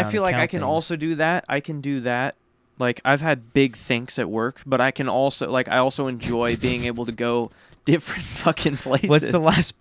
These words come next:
Speaker 1: big think that you
Speaker 2: <laughs>
Speaker 1: had?
Speaker 2: Probably about, like, a cheeseburger or something, 'cause I've been starving myself for the last couple weeks.
Speaker 1: When you have a big think, does everybody know because there's smoke coming out
Speaker 2: Yeah.
Speaker 1: of your ears?
Speaker 2: Yeah.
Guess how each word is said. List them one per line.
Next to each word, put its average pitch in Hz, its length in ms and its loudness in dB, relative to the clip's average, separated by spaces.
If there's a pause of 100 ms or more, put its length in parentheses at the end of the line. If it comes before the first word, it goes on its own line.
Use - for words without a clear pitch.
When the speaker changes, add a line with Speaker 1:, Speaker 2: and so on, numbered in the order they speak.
Speaker 1:
big 175 280 8
think 170 400 0
that - 280 10
you 202 80 12
Speaker 2:
<laughs> 196 160 8 (800)
Speaker 1:
had? 196 140 -2
Speaker 2:
Probably 135 340 2
about, 113 300 2
like, 107 160 -6
a 101 80 -6
cheeseburger 123 680 -2
or 127 60 0
something, 131 520 -4 (120)
'cause 113 160 -4
I've 110 80 -4
been 104 140 -6
starving 113 520 4
myself 120 380 2
for 147 80 0
the 131 160 0
last - 200 -2
couple 135 320 -6
weeks. - 560 -8
Speaker 1:
When 131 180 -4
you 143 80 0
have 143 100 0
a 139 80 -2
big 135 320 -2
think, 135 360 -6
does 120 180 -8
everybody 123 340 -2
know 120 240 0
because 117 280 -6
there's 117 160 -6
smoke 117 480 -2
coming 127 300 0
out - 40 4
Speaker 2:
Yeah. 123 200 4
Speaker 1:
of 120 60 0
your 117 100 -2
ears? 120 320 -4
Speaker 2:
Yeah. 107 280 2